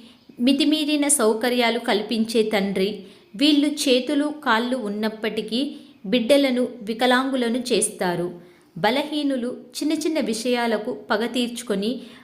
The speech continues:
వారి జీవితాన్ని నాశనం చేసుకుంటారు. అలాగే బలవంతులు క్షమిస్తారు, జ్ఞానులు వారిని అస్సలు పట్టించుకోరు. మీరు ఎలా ఉండాలి అనుకుంటున్నారు,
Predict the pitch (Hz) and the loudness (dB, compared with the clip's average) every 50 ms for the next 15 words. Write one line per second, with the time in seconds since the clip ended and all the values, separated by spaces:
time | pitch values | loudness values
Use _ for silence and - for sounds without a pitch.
0 | - _ 233 240 262 285 311 311 294 302 - 262 262 269 285 277 294 269 247 247 | -14 _ 0 2 2 2 2 0 -4 -4 -6 -8 -6 -6 -6 -2 -2 0 0 0
1 | 233 226 233 220 220 - 226 220 214 233 247 - 269 269 262 254 - 254 208 202 | -2 -2 -4 -6 -8 -6 -4 -2 -2 -2 -2 -2 -2 -2 -2 -2 -2 -2 -2 -2
2 | - - - - 196 185 180 180 196 175 170 170 175 175 175 - - - _ _ | -2 -6 -8 -6 -4 -4 -2 -2 -4 -4 -4 -4 -6 -8 -8 -12 -20 -20 _ _
3 | _ _ _ _ _ 240 240 233 226 214 208 220 262 269 - - 202 180 202 214 | _ _ _ _ _ 0 2 4 4 2 2 0 -2 -2 -4 -8 -4 -2 0 2
4 | 240 247 269 262 262 247 269 233 262 285 - - - - 262 214 220 247 247 - | 2 2 2 0 0 0 0 -2 -2 -2 -4 -6 -2 0 2 2 2 2 0 -2
5 | - - 220 190 180 180 180 180 - - - - - _ _ _ _ 196 185 220 | -2 -2 0 0 2 2 0 -2 -4 -8 -14 -18 -20 _ _ _ _ -4 0 2
6 | 233 226 233 254 269 285 285 269 330 415 427 - - - - _ _ - 226 254 | 4 4 4 6 6 4 4 2 0 -2 -4 -8 -14 -18 -20 _ _ 0 2 2
7 | 262 277 285 277 285 285 - - 226 220 - - 302 302 302 302 240 202 208 - | 2 4 2 2 0 0 -2 -6 -6 -6 0 2 2 2 2 2 -2 -2 -2 -4
8 | 277 269 285 277 - 277 - 220 190 185 175 180 175 - - - - - - _ | -2 0 0 0 -2 -4 -2 0 2 2 2 2 0 -2 -8 -14 -20 -20 -20 _
9 | - - 254 294 330 339 294 - - 233 226 240 269 285 285 254 247 240 233 247 | -4 0 2 4 4 4 2 0 0 0 2 4 4 4 4 2 0 2 2 2
10 | 240 240 247 262 254 - - 226 220 226 220 233 226 226 220 233 214 214 208 202 | 2 2 0 -2 -4 -6 -4 -2 -2 -2 0 0 -2 0 0 0 -2 0 0 0
11 | 196 190 - - | 0 0 0 -2